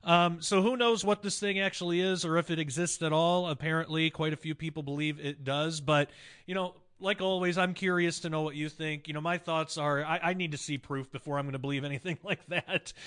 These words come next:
But it is, you know, I, I wouldn't say that it's impossible. Uh,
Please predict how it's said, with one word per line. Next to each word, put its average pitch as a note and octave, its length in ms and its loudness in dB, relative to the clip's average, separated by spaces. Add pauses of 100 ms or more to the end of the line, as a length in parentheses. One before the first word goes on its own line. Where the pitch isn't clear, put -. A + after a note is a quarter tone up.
(240)
But G#3+ 180 6
it G#3+ 120 6
is, A#3+ 360 2
you A3 220 -2
know, F#3 140 2
I, F#3+ 200 -2
I G3 120 -2
wouldn't G#3 400 -6
say F3+ 260 -4
that E3+ 160 -2
it's D#3 160 -6
impossible. B2+ 800 -2 (540)
Uh, D3 320 2